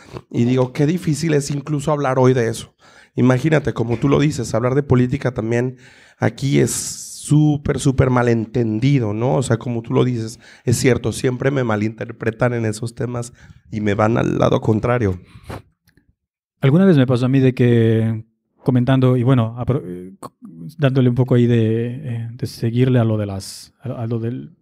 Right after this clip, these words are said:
Speaker 2: problema de la vivienda, lo que comentaba, eh, el podcast anterior, La vida de nosotros. Lo difícil que se vuelve conseguir vivienda, lo caro que es conseguir vivienda, y sin embargo, alguna vez le comenté a un amigo, él es alemán,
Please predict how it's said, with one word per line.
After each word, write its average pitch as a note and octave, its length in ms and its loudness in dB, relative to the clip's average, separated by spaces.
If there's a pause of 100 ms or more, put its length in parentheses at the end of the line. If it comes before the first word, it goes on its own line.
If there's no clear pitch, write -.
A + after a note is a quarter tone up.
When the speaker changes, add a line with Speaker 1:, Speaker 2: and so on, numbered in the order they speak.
Speaker 2:
problema C#3+ 360 4
de C3 80 4
la A#2 100 2
vivienda, A#2 420 2
lo G#2+ 100 2
que A#2+ 100 -2
comentaba, A#2 800 0
eh, C3+ 360 -6
el A#2 120 -8
podcast B2 300 0
anterior, A#2+ 380 0
La A2+ 80 -2
vida A#2+ 120 2
de A#2+ 60 2
nosotros. A#2 440 0 (1700)
Lo D#3+ 180 4
difícil E3+ 460 -2
que C3+ 120 -2
se D3 80 -4
vuelve C#3 240 -2
conseguir B2+ 340 -4
vivienda, C#3 420 -2
lo C#3 360 4
caro F3 320 2
que D3 80 2
es C#3+ 100 2
conseguir B2+ 400 0
vivienda, B2 480 0 (260)
y B2 100 -4
sin C3 180 2
embargo, C#3 640 2 (800)
alguna D3 420 0
vez D3 420 2 (440)
le C#3+ 160 -2
comenté C3+ 320 0
a - 20 8
un C#3 80 4
amigo, C#3 300 2
él A2 80 -2
es G#2+ 100 -8
alemán, A#2+ 400 -4